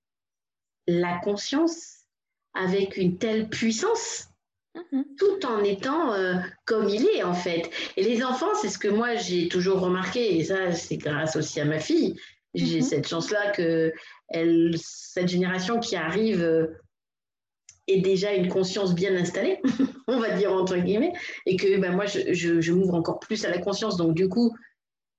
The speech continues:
Speaker 1: elle va pouvoir être dans la continuité. J'ai, je vois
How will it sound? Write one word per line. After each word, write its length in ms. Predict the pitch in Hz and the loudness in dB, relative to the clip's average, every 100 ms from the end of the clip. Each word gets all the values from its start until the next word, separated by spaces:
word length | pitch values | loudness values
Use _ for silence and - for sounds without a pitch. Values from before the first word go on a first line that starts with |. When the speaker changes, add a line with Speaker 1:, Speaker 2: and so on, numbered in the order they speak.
| - | -4
Speaker 1:
elle 160 | 185 | -2
va 140 | 180 180 | 0 0
pouvoir 300 | 180 180 185 | 0 0 0
être 120 | 180 | -2
dans 100 | 175 | 0
la 120 | 165 | -2
continuité. 680 | 160 170 - 160 170 185 349 - - _ _ | 0 -2 0 0 2 0 -2 -6 -16 _ _
J'ai, 680 | 175 160 170 165 170 170 165 | -4 -2 0 4 4 4 2
je 180 | 160 165 | 0 0
vois 360 | 160 185 269 | 2 2 0